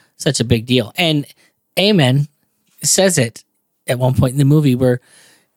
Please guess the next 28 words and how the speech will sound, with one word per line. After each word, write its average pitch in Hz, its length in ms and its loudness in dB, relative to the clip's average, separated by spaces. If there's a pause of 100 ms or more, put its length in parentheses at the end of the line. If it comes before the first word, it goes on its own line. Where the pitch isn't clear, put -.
he 180 280 0
asks 165 360 -2
why 165 360 2
sh-, - 120 -4
why 160 220 0
that 151 320 -2
beautiful 156 420 2
moment 139 460 2
of 123 140 -6
peace 143 320 0
that - 120 -18
she 139 260 0
had, 131 140 0
why 135 260 0
his 135 280 0
son 139 420 2
who 123 200 4
has 123 180 2
a 120 60 -2
disease 123 500 -2
and 120 100 -8
can 127 120 -2
never 123 180 0
get 127 140 -2
out 120 100 -2
of 120 80 -4
a - 20 -4
wheelchair 120 600 -2